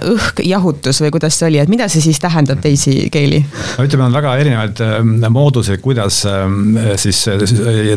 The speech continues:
Speaker 2: tekkiv soojus, eks ole, need serverid, mis töötavad, eraldavad soojust, eks,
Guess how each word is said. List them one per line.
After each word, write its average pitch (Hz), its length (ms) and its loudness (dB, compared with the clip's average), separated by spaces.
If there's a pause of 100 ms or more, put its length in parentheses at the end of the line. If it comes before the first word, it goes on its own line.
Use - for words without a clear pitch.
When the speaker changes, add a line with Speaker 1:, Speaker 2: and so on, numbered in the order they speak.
Speaker 2:
tekkiv 120 300 -2
soojus, 123 400 0
eks 113 180 -6
ole, 110 100 -2 (100)
need 104 220 -2
serverid, 107 420 -2
mis 107 280 -2
töötavad, 120 500 0
eraldavad 117 480 0
soojust, 87 420 -2
eks, - 120 -8